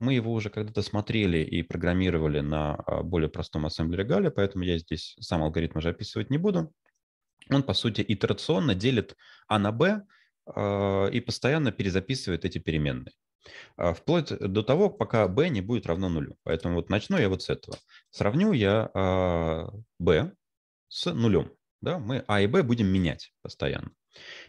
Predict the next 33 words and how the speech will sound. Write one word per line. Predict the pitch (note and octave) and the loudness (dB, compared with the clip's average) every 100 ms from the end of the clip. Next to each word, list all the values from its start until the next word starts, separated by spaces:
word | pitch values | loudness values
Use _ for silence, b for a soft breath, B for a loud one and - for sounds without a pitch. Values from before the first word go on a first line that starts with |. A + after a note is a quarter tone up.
| - | 0
Если, | F3+ - A#2 | 0 2 2
а, | F#2+ - F2+ F2+ F2+ | 2 0 2 2 0
оказалось, | G#2 A2+ B2 B2 F#2 | 0 0 2 4 2
что | - F#2 | 0 0
они | F#2+ B2 | 2 2
равны, | F2 D#2 E2+ E3 _ | 2 0 -4 -6 _
тогда | - A#2 G#3 | -4 0 0
я | B2 C#3 | 2 0
перейду | - G2+ G#2+ G3+ | 0 0 2 2
на | C3 | 2
некоторую | B2+ D3+ G#2+ G2 | 2 0 -2 0
метку | B2 - G2+ - F#2+ | -2 -2 -6 0 0
end, | D2 C2 - - | 0 -4 -14 -2
конец, | C3 D2 - - _ - | 0 0 -6 -18 _ -4
завершение | G#2+ - E2+ E2+ | -2 0 0 0
нашей | D#2+ - | -2 -2
программы. | - C#2 - - - _ _ b b | -4 -4 -6 -14 -20 _ _ b b
Иначе | F3 C#3 D2 - D#3 - B B B B B | 0 2 0 0 -4 -4 B B B B B
я, | F2 A2 E3+ G3+ F3+ - | 0 4 4 2 0 -2
а, | G#2 G#2 G2+ | 2 4 2
хочу | - G#2+ F#3+ | 0 -2 -2
поделить | - A#2+ A#2+ G#2+ - - | 0 2 4 4 0 -2
А | F#2 | 0
на | F2 | 0
Б, | G#2 F3+ - | 2 2 2
и | G2 | 0
меня | F#2+ F3 | 0 0
интересует | D#3+ A2 G2 D3 - | -2 -6 -6 -4 -4
остаток | - - - G2+ F2+ | -4 -2 -2 -2 -2
отделения. | E2+ E2+ D2 - - _ _ | 0 2 2 -4 -16 _ _
Поэтому | A#2+ E2+ - F#2+ A#2 - _ B B B B B | 0 0 0 -8 -8 -12 _ B B B B B
я, | F#2+ A#2+ D3+ C#3+ | -4 0 2 0
а, | - F#2 | 0 0